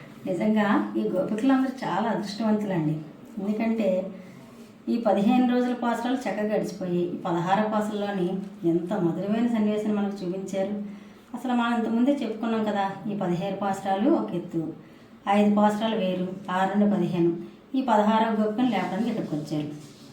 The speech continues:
వీరు ఎందుకు వచ్చారు, ఆ ద్వారపాలకులు లేపండి, ఎలా అర్థిస్తున్నారో అంతా చూపిస్తున్నారు. దీనిలో ఆచార్య గృహం చేరటం చెప్పారు కదా, ఇక్కడ ఆచార్యుడు ఎవరు? నిన్న కూడా మనం పాడాం ఆ నందగోపకుని. ఎందుకంటే గోకుల్లో ఉన్న వాళ్ళకు ఏమేం కావాలో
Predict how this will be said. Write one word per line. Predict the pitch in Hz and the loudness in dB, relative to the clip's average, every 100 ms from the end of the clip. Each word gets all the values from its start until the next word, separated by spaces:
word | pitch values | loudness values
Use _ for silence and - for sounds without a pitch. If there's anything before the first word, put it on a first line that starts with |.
| - - - - | -18 -18 -14 -6
వీరు | 214 | -2
ఎందుకు | 208 208 254 | 0 2 2
వచ్చారు, | 262 - 226 214 | 2 2 0 2
ఆ | 208 | 2
ద్వారపాలకులు | 180 170 170 202 208 202 185 | 2 0 0 0 0 0 0
లేపండి, | 175 175 175 175 - - - - - - | 0 0 0 0 -4 -12 -18 -20 -12 -4
ఎలా | 175 226 | 2 6
అర్థిస్తున్నారో | 240 208 208 - 208 196 196 | 4 4 0 -2 -2 0 0
అంతా | 202 190 202 240 202 | -2 -4 -2 -2 -2
చూపిస్తున్నారు. | 175 170 - 156 143 - - - | -4 -2 0 0 0 -8 -16 -8
దీనిలో | 190 214 220 247 339 - | 0 2 4 4 2 -4
ఆచార్య | 175 180 185 240 226 | -6 -4 2 2 2
గృహం | 214 220 214 | 0 0 0
చేరటం | 202 190 - 226 | 0 0 0 0
చెప్పారు | 208 - 196 185 | 0 -2 -4 -6
కదా, | 170 180 302 - - - - - | -4 -2 -4 -6 -14 -20 -18 -4
ఇక్కడ | 220 | 2
ఆచార్యుడు | 190 190 - 277 254 | 2 2 0 2 2
ఎవరు? | 240 240 240 240 240 - - - - | 2 2 2 0 -2 -8 -14 -16 -6
నిన్న | 220 240 | 0 2
కూడా | 247 254 | 4 4
మనం | 254 247 | 4 2
పాడాం | 208 185 175 - - - - - | 0 -2 -2 -4 -12 -20 -16 -2
ఆ | 214 | 2
నందగోపకుని. | 208 202 208 208 220 180 170 160 143 - | 2 4 4 4 2 0 2 2 0 -6
ఎందుకంటే | 190 208 220 214 320 - - - - 214 | -2 0 2 4 2 0 -10 -20 -12 -2
గోకుల్లో | 208 214 247 247 233 | 2 4 4 4 4
ఉన్న | 214 | 2
వాళ్ళకు | 220 226 226 226 214 | 4 4 2 0 0
ఏమేం | 202 170 202 214 | 4 4 4 4
కావాలో | 208 214 208 202 196 196 | 4 4 4 4 4 2